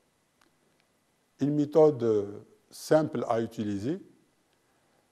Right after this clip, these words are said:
et sa stratégie, elle est basée principalement sur la construction de composantes, des composantes par bloc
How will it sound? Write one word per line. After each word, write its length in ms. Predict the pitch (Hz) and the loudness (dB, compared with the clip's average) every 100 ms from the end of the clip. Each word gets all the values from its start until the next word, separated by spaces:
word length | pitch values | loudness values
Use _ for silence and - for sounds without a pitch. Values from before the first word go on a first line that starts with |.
| _ | _
et 80 | 120 | -2
sa 180 | - 165 | 4 4
stratégie, 640 | 170 160 151 135 139 208 - | 6 2 2 -2 -2 -6 0
elle 160 | 135 135 | 0 2
est 40 | |
basée 440 | 120 127 117 180 | 2 2 2 -6
principalement 1040 | 180 - 147 - 127 123 120 139 175 180 - _ _ _ - | -8 -6 -6 -4 -2 0 0 0 -2 -4 -16 _ _ _ -20
sur 280 | - 151 | 0 4
la 100 | 147 | 4
construction 680 | 131 139 127 - 139 - 170 | 4 -2 -6 -6 -6 -4 -6
de 80 | 156 | -4
composantes, 680 | - 135 127 107 95 95 - _ _ _ _ _ _ _ | -4 -4 -2 -4 -4 -10 -20 _ _ _ _ _ _ _
des 120 | 117 123 | -6 0
composantes 640 | 156 123 139 139 131 - | 2 4 4 4 -2 -2
par 160 | 120 | -2
bloc 380 | 104 120 190 - | 2 4 4 2